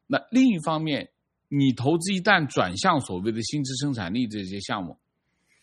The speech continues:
那对传统的投资需求形成的带动就没有效果，因为那个根本就是高，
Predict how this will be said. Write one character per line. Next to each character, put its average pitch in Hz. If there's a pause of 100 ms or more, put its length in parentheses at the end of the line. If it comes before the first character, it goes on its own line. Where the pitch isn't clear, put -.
(220)
那 147
对 151
传 127
统 127
的 101
投 107
资 123
需 131
求 107
形 117
成 120
的 120
带 123
动 101
就 139
没 104
有 131
效 151
果， 73 (560)
因 143
为 156
那 165
个 135
根 117
本 117
就 85
是 98
高， 123